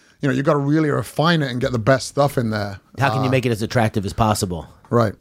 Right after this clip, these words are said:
Speaker 2: And you had no experience making movies before this,
Speaker 1: No,
Speaker 2: right?
Speaker 1: none, yeah.
Speaker 2: So how did you figure it out?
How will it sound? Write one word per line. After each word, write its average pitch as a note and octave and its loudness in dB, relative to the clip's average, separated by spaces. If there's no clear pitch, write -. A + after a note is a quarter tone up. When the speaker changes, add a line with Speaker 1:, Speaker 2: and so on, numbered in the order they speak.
Speaker 2:
And D3+ 0
you G#3 2
had E3 2
no D3+ 2
experience C3+ -2
making A#2 0
movies G#2+ 0
before G#2 0
this, D2+ -10
Speaker 1:
No, C3 2
Speaker 2:
right? A2 0
Speaker 1:
none, G#2+ -2
yeah. - -8
Speaker 2:
So B2+ -2
how C#3+ 2
did E3 0
you D3+ -2
figure C#3 0
it B2+ -2
out? A#2 -4